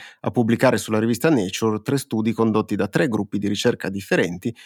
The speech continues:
che hanno lavorato in due continenti diversi e che però puntano tutti nella stessa direzione, cioè quella di una infezione da A A V due, il virus adeno associato di tipo due. Si chiama così perché viaggia in coppia con l'adenovirus,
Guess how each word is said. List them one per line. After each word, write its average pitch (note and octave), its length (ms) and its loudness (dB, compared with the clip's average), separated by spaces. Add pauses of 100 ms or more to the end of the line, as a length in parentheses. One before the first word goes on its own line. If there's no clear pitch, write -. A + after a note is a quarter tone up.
(220)
che - 100 0
hanno A#2+ 160 4
lavorato B2+ 400 2
in B2 100 4
due A#2+ 140 2
continenti G#2+ 560 0
diversi B2 580 -2 (240)
e E3 140 2
che G2+ 140 -2
però A#2+ 260 2
puntano A#2+ 400 2
tutti G#2 300 -4
nella G2+ 220 0
stessa G2 340 -4
direzione, G2 680 0
cioè C3 200 2
quella A2+ 300 4
di A2 80 0
una G#2+ 240 2
infezione G2+ 720 0
da G#2 260 0
A - 240 2
A A2 240 0
V A2+ 200 -4
due, G#2 460 2 (320)
il A2 120 -2
virus A2 320 2
adeno G#2+ 400 4
associato G#2 540 -2
di G2+ 100 -4
tipo F2+ 280 -8
due. C#2+ 280 -8 (400)
Si - 140 -8
chiama A2 240 2
così C#3 260 4
perché A2+ 240 -2
viaggia A2 320 2
in A2 160 0
coppia A2+ 400 0
con G2+ 140 -4
l'adenovirus, A2 680 0